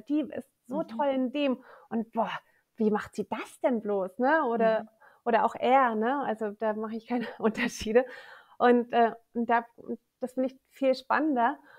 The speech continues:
Speaker 1: wenn man dann ja auch mit den Leuten dann reden kann und dann
Speaker 2: Ja.
Speaker 1: f-, fragen kann, so, „Wie ist das denn?“ Denn so viel, wenn man, wenn man die Leute da,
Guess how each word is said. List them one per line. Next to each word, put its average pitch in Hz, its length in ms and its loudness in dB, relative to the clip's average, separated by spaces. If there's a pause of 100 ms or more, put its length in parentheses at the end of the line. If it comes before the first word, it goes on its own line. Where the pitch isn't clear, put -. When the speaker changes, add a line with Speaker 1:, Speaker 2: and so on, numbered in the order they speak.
(140)
Speaker 1:
wenn 247 100 0
man 240 160 4
dann 233 160 2
ja 262 140 -2
auch - 60 -10
mit 247 80 -6
den 247 120 2
Leuten 247 260 2
dann 233 100 -2
reden 302 300 0
kann 214 300 -4
und 214 220 -6
dann 220 40 -2
Speaker 2:
Ja. 214 140 -2 (180)
Speaker 1:
f-, - 280 -8
fragen 254 360 -2
kann, 220 240 -4
so, 202 180 -2 (280)
„Wie 208 120 0
ist 208 180 0
das 190 160 0
denn?“ 202 240 -6 (540)
Denn 208 120 2
so 220 80 -2
viel, 254 200 0
wenn 233 100 6
man, 220 320 0
wenn 214 120 -4
man 214 180 -2
die 214 100 -4
Leute 202 360 0
da, 208 180 -4